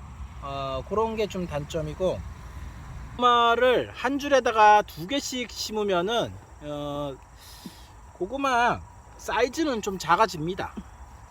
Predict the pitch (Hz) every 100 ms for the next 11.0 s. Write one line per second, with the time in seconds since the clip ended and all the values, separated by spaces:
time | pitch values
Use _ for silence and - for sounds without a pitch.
0 | - - - - 277 254 220 220 240 240
1 | 214 185 202 220 240 247 233 233 220 208
2 | 190 190 214 214 220 208 135 165 233 226
3 | 190 180 156 202 185 160 156 - 196 135
4 | - - - - - 202 277 277 254 233
5 | 233 214 202 - 208 208 208 202 - -
6 | - - 175 226 226 214 202 - 185 220
7 | 247 196 190 147 - - - 143 143 147
8 | 202 214 208 220 - - 196 - - 190
9 | 208 214 190 180 - 240 254 247 208 196
10 | 160 202 214 - - - - 156 156